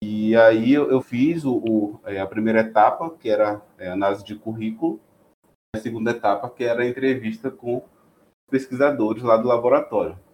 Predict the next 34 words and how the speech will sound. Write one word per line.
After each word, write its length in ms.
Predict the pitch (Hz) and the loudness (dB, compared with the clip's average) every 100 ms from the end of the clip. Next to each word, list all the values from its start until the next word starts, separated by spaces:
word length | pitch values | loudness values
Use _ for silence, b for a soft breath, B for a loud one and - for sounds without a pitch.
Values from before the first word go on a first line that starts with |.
| - | -12
Também 260 | 101 107 | -6 -2
lá 220 | 117 110 110 | 2 2 2
tinha 180 | 117 110 | -4 -4
três, 340 | 120 143 - - - - | 0 0 0 -10 -20 0
lá 120 | 113 | 2
são 220 | 120 127 113 | 2 0 0
três 260 | 131 151 | 0 2
pes-, 260 | 180 170 139 - | 0 -2 -6 -2
pesquisadores 840 | 135 131 123 117 104 113 - - _ | 0 0 0 0 0 -2 -2 -12 _
da 160 | 113 110 | 2 6
área 240 | 104 123 | 6 4
de 120 | 113 104 | 0 0
engenharia 340 | 110 110 101 | 2 2 0
química, 920 | - 107 123 131 117 117 113 104 101 - b b _ _ _ _ - | -2 0 2 2 0 -2 0 2 0 -8 b b _ _ _ _ -10
é, 120 | 90 | -6
biotecnologia. 1080 | 104 110 110 117 110 104 95 101 110 147 - _ _ _ _ _ _ _ _ - | -4 -2 -4 -2 -2 -2 -4 -6 -6 -6 -8 _ _ _ _ _ _ _ _ 0
E 40 | 104 | 2
aí 640 | 101 107 127 135 135 - _ | 2 2 2 2 2 -2 _
eu 140 | 113 110 | -8 -8
fiz 420 | - 110 110 113 | -6 -4 -2 2
a, 180 | 113 110 | 4 4
a, 320 | 107 104 98 - | 2 -2 -2 -6
o 40 | |
processo 360 | - 113 117 113 | -12 -6 -4 -2
seletivo 600 | 127 135 135 123 123 143 | -2 -2 -4 -8 -2 0
e 80 | 143 | 4
a, 180 | 139 135 | 2 0
e 180 | - 117 | -6 2
a, 440 | 110 110 110 110 110 _ _ _ | 6 6 6 2 -4 _ _ _
é, 280 | 95 92 95 | -10 -8 -8
a 60 | |
professora 640 | 92 110 117 117 113 110 113 | -10 -10 -10 -8 -4 2 6
lá 240 | 107 104 | 6 4
do, 300 | 107 107 104 | 0 -6 -10